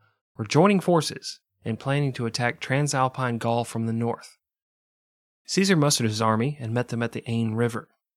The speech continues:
Caesar waited patiently for the Belgae to cross the river and then launched a surprise attack and slaughtered them. They fell back into their own territory and disbanded as a coalition. However,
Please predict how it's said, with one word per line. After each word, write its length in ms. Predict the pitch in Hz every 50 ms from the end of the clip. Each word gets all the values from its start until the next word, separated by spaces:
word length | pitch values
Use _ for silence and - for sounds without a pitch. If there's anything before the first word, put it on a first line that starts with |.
| _ _ _ _ _ _
Caesar 340 | _ - - 123 120 113 117
waited 320 | 110 110 117 117 110 107 -
patiently 460 | - - 147 151 143 - 131 120 113
for 140 | - - 113
the 80 | 110
Belgae 380 | 104 113 113 110 107 117 110 107
to 60 | 107
cross 300 | - - 139 156 165 -
the 80 | - 170
river 380 | 180 175 156 139 113 107 - _ _ _ _ _ _ _ _
and 80 | 110 113
then 160 | 117 113 113
launched 260 | 120 127 127 123 -
a 80 | 120 113
surprise 500 | - - 110 - - 143 143 147 147 143
attack 460 | 147 131 - 139 127 113 110 - - _ -
and 140 | 110 107
slaughtered 540 | 104 - - - 117 120 120 120 117 113 104
them. 180 | - - - - _ _ _ _ _ _ _ _ _ _ _ _ _ _ _ _ _ _ -
They 120 | 131 143
fell 220 | 147 - 185 180
back 240 | 160 151 147 143 139
into 160 | 139 127 123
their 120 | 120 123 123
own 140 | 127 135 127
territory 560 | - 131 127 123 113 - 120 113 113 113 113
and 240 | 120 113 110 104 -
disbanded 640 | - 139 143 - - - - 123 120 117 113 117 113 113
as 160 | 110 107 113
a 60 | 113
coalition. 760 | - - 110 110 107 107 110 123 156 165 - - 98 - - _ _ _ _ _ _ _ _ _ _ _ _ _ _
However, 580 | - 117 117 139 180 190 151 120 110 107 -